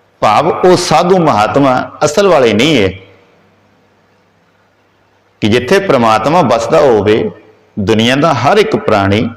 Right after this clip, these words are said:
ਪ੍ਰਮਾਤਮਾ ਦੇ ਚਰਣੀ ਲੱਗਣਾ ਚਾਹੁੰਦਾ, ਕਿ ਬਈ ਸੁੱਖ ਉੱਥੇ ਹੀ ਹੈ, ਮੈਂ ਉੱਧਰ ਨੂੰ ਜਾਵਾਂ, ਮੈਂ ਆਹ ਸੰਸਾਰ ਛੱਡਾਂ,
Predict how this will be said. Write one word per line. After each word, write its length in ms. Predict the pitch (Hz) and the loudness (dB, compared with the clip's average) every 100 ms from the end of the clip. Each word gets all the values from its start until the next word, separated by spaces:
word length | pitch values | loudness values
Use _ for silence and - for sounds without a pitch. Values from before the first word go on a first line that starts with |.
| - _ _ _ _ _ _ | -18 _ _ _ _ _ _
ਪ੍ਰਮਾਤਮਾ 560 | 110 110 110 110 147 170 | -2 2 2 0 0 2
ਦੇ 140 | 170 | 2
ਚਰਣੀ 440 | 127 123 110 110 143 | 2 2 2 2 0
ਲੱਗਣਾ 300 | 135 120 123 | 2 2 2
ਚਾਹੁੰਦਾ, 340 | - 160 110 92 - - - _ _ _ _ _ _ _ _ _ _ _ _ _ _ _ _ | 2 2 0 -2 -6 -20 -20 _ _ _ _ _ _ _ _ _ _ _ _ _ _ _ _
ਕਿ 140 | 107 101 | -2 2
ਬਈ 220 | 117 185 | 2 2
ਸੁੱਖ 300 | - 180 208 | 0 0 2
ਉੱਥੇ 240 | 208 - | 0 2
ਹੀ 180 | 208 175 | 2 2
ਹੈ, 60 | 120 | 2
ਮੈਂ 140 | 120 | 2
ਉੱਧਰ 240 | 180 196 269 | 2 2 2
ਨੂੰ 180 | 277 202 | 2 2
ਜਾਵਾਂ, 360 | 135 113 98 85 - - _ _ _ | 0 0 -2 -4 -12 -20 _ _ _
ਮੈਂ 140 | 110 135 - | -4 -4 0
ਆਹ 160 | 190 240 | 2 2
ਸੰਸਾਰ 540 | - 160 147 127 120 | 2 -2 0 0 0
ਛੱਡਾਂ, 340 | 117 113 98 | 0 -2 -2